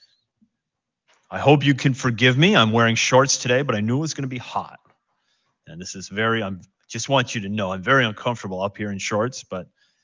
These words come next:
also I'm very comfortable. So I hope you can forgive me. And, and I brought a water bottle. So, you know, I feel like I need forgiveness for this. It's very different for me.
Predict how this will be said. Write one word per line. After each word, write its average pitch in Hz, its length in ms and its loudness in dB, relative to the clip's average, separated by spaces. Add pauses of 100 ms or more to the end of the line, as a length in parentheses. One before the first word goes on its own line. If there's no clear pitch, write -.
(260)
also 107 300 -4
I'm - 120 -14
very 87 340 -10
comfortable. - 580 -16 (340)
So - 300 -12 (520)
I - 80 -14
hope 131 300 0
you 113 80 0
can 92 140 -6
forgive 87 400 -14
me. - 80 -20 (400)
And, 90 140 -20 (380)
and 151 360 4 (360)
I 117 120 8
brought 127 300 8
a 135 40 12
water 117 400 8
bottle. 85 380 -8
So, 92 600 0 (580)
you 104 120 -2
know, 101 260 0 (1040)
I 131 260 8
feel 131 200 0
like 104 240 0
I 92 140 -8
need 90 200 -16
forgiveness 85 540 -18
for - 160 -20
this. 82 300 -20 (100)
It's - 240 -20 (160)
very 107 300 -6
different 87 380 -16
for - 140 -20
me. 80 200 -20